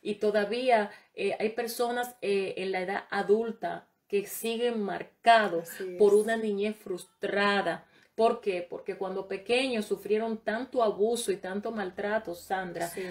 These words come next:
Speaker 1: aún de sus propios padres, que quizá, eh, dieron lo que habían recibido
Speaker 2: Así
Speaker 1: también.
Speaker 2: es.
Speaker 1: Aleluya. Y eso está allá adentro.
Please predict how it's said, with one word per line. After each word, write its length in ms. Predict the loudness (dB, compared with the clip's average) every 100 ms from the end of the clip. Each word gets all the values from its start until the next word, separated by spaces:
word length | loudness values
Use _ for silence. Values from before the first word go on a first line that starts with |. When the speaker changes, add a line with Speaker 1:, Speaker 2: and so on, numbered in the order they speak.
| -6
Speaker 1:
aún 400 | -2 0 2 2
de 140 | 0 2
sus 160 | 0
propios 400 | 0 -2 2 0 0
padres, 440 | 2 6 6 6 -2
que 120 | -6
quizá, 520 | -10 -10 -2 0 0 -4 -18 -20 -2
eh, 220 | 4 4
dieron 680 | 2 4 6 6 6 4 4
lo 180 | 4 2
que 480 | 2 4 4 2 -2 _ _
habían 320 | -4 0 0
recibido 640 | 0 -2 -4 -8 -6 -4 -4
Speaker 2:
Así 80 |
Speaker 1:
también. 500 | -4 -6 -2 0 0 -4
Speaker 2:
es. 300 | -10 -18 _ -4
Speaker 1:
Aleluya. 640 | 2 4 2 0 -2 -6 -8 -16 -6
Y 180 | 2
eso 380 | 4 4 -2 -4
está 460 | -8 -12 -6 -6 -6
allá 420 | -6 -6 -2 0 2
adentro. 580 | 0 -4 -8 -10 -12